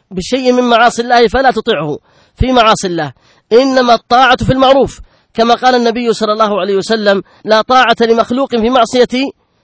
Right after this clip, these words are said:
الخالق." لكن لا يجوز الخروج على الأئمة وإن عصوا، بل يجب السمع والطاعة في المعروف مع المناصحة، ولا تنزعن يدا من طاعة"، لقول النبي صلى الله عليه وسلم:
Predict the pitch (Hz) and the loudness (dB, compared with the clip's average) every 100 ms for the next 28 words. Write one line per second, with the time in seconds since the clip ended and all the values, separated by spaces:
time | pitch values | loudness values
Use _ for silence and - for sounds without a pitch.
0 | _ - 190 - 208 147 - 165 202 156 | _ -8 -6 -2 -2 -2 -6 -2 -2 -2
1 | 151 - _ _ _ _ 156 180 254 254 | -8 -12 _ _ _ _ 0 4 4 2
2 | 269 233 247 165 247 269 208 226 226 220 | 0 -2 -2 -2 -2 0 0 0 0 2
3 | 190 151 131 _ _ - 180 233 214 220 | 2 0 -4 _ _ -4 2 2 4 0
4 | 190 160 - _ _ _ 208 226 277 220 | -2 -6 -8 _ _ _ -4 2 2 2
5 | 262 233 247 - 277 226 240 - 269 233 | -2 -4 -4 2 2 2 0 0 0 0
6 | 214 240 214 240 269 277 277 262 _ _ | 0 0 2 2 2 0 -6 -8 _ _
7 | _ 180 170 202 208 196 - 165 151 127 | _ -2 0 0 2 0 -2 -6 -6 -8
8 | _ _ 170 240 220 233 202 208 247 240 | _ _ 0 2 2 2 2 0 2 2
9 | 233 226 220 - 233 185 202 175 _ _ | 2 0 0 2 2 2 0 -4 _ _
10 | 180 190 254 247 226 240 240 202 214 214 | -6 0 0 2 0 -2 -6 -4 -4 -2
11 | 220 190 208 196 180 226 208 202 | -2 -2 -4 -6 -4 -2 0 -2